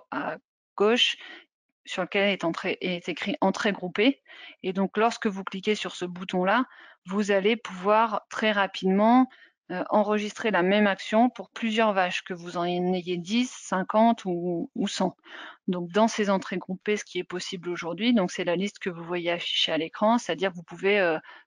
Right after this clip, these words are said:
très vite enregistrer, par exemple, euh, des, euh,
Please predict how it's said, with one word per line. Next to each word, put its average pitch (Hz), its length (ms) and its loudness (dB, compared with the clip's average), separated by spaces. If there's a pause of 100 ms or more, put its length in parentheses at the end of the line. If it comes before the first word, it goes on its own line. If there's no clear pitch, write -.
très - 160 0
vite 190 220 -4
enregistrer, 180 600 0
par 175 220 0
exemple, 190 540 2
euh, 160 340 0 (420)
des, 202 520 4
euh, 151 720 2